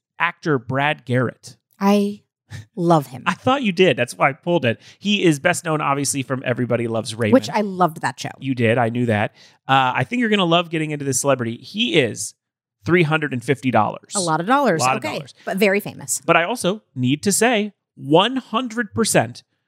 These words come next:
Speaker 1: goes to the Maximum Hope Foundation, helping families caring for terminally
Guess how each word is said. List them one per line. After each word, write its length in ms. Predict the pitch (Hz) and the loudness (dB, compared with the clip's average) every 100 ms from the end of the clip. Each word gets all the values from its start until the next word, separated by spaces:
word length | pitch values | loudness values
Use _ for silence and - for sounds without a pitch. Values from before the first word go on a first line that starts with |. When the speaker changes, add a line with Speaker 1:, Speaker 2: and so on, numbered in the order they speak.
| _ | _
Speaker 1:
goes 320 | - 156 160 - | 2 2 2 -6
to 140 | 156 | -8
the 140 | 147 | -6
Maximum 640 | 135 139 165 - 214 196 196 | -4 -2 -2 -2 -4 -2 -2
Hope 280 | 165 190 - | 0 0 -2
Foundation, 600 | 120 110 110 101 127 143 _ _ | -6 -4 -6 -4 -6 -6 _ _
helping 300 | 160 165 170 | 0 2 -6
families 580 | - 143 135 135 135 - | -8 -6 -4 -6 -6 -8
caring 340 | - 135 131 | -2 0 0
for 160 | 123 135 | -2 -8
terminally 720 | - - 135 127 127 127 | -8 -2 0 0 -2 -4